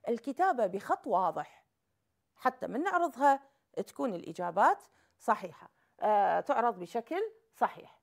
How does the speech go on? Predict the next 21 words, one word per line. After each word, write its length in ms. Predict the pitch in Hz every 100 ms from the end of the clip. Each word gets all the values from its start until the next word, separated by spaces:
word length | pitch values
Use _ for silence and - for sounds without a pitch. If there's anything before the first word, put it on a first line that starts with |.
| _
ماشي 280 | 190 196 196
ماما؟ 320 | 175 180 330 - _ _
فهذه 500 | 370 349 427 339 269
إجابات 460 | 254 240 247 240
طالبتنا. 600 | 226 196 185 180 - - 466 - _ _ -
آه، 380 | 190 196 196 208
شكرًا 360 | 359 - 294
ل-، 460 | 262 233 226 226 220
آه، 560 | 190 170 165 156 156 156
ت-، 160 | - -
آه، 460 | 165 143 131 - 208
إرسالك 560 | 202 269 214 196 - -
ال-، 600 | 175 151 151 143 147 - _ _ _ -
الإجابات. 840 | 214 185 175 151 156 214 339 440 - _ _ 247
عليك 300 | 294 415 -
أن 200 | 277 -
تعرفين 560 | 240 226 269 247 240 226
هنا 360 | 226 226 220
هي 240 | 208 233 220
تتحول 600 | 214 - 214 185 180 -
إلى 560 | 208 190 185 190 233